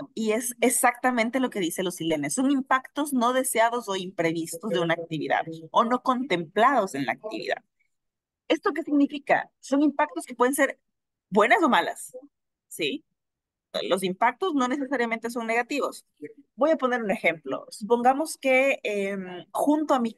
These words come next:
casa, eh, hay alguien que decide producir flores para venderlas. Esto podría generar un impacto positivo en mí como vecina, porque,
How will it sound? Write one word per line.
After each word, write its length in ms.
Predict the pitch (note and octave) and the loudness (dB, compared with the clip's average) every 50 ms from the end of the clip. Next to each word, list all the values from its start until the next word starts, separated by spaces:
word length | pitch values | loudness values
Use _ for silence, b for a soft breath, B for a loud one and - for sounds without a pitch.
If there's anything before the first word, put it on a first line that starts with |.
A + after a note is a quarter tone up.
| _ - | _ -6
casa, 520 | - B3+ B3+ B3 - - - G3+ C4+ - - _ _ _ _ _ _ _ _ _ _ _ _ - | -4 -2 -2 -2 -4 0 0 0 0 -2 -6 _ _ _ _ _ _ _ _ _ _ _ _ -6
eh, 200 | G3+ G3 G3 G3 | -4 -2 0 2
hay 240 | - G#3+ A3+ A#3 A#3+ | 2 4 4 6 6
alguien 320 | A#3 A#3+ B3 C4+ C4+ B3+ | 6 6 4 0 -2 -2
que 100 | C4 A#3+ | -2 -2
decide 360 | F#3 G#3+ - A3+ A3+ A#3+ B3 | -2 -2 -4 -4 -2 -2 -2
producir 420 | A#3+ - G3+ F#3 F3 F#3+ - C#4+ C#4+ D4 - | -2 -2 0 0 0 0 0 -2 -2 -2 -2
flores 340 | - C#4+ C#4 C4 B3 C4 - | -2 -2 0 0 -2 -4 -4
para 220 | - F#3 F3 E3+ | -4 -4 -2 -2
venderlas. 680 | D#3+ D#3+ D#3 D#3+ D3 C#3+ - _ _ _ _ _ _ _ _ _ _ _ _ _ _ _ _ _ - B3 A#3+ A#3+ - _ _ _ _ _ _ _ | -4 -4 -6 -6 -6 -6 -6 _ _ _ _ _ _ _ _ _ _ _ _ _ _ _ _ _ -14 -12 -12 -12 -12 _ _ _ _ _ _ _
Esto 340 | - E4 - _ C#4 C#4 C#4 | -2 -2 0 _ -2 -2 0
podría 300 | - C#4 C4 A#3 A3 A#3+ | 0 0 2 4 2 4
generar 420 | - D#4 D4 C4+ A#3+ A3+ G#3+ A3+ | 4 4 4 6 6 4 4 4
un 100 | A#3+ C#4 | 0 -2
impacto 480 | B3 A#3+ C#4+ - A#3 A3+ - - C4 C4 | -2 -2 0 0 -2 -2 -2 -4 -4 -2
positivo 540 | - - D#4+ C#4+ B3+ - F#4 G4+ G4 A3+ E3+ | -2 -2 -2 -4 -4 -4 -2 0 2 2 0
en 140 | D#3+ D#3 | 0 -4
mí 200 | D3+ C3+ C#3 C#3+ _ | -8 -12 -12 -14 _
como 200 | - G3 F3+ E3+ D#3 | -4 -2 0 0 -2
vecina, 540 | D#3 D3+ D#3 - E3+ D#3 C#3+ C3+ A2+ - - | -2 -4 -4 -6 -8 -6 -4 -4 -6 -6 -2
porque, 580 | - F3 E3+ E3+ - - F3+ F3 E3+ E3 D#3+ | 0 0 0 0 -4 -2 0 2 2 2 2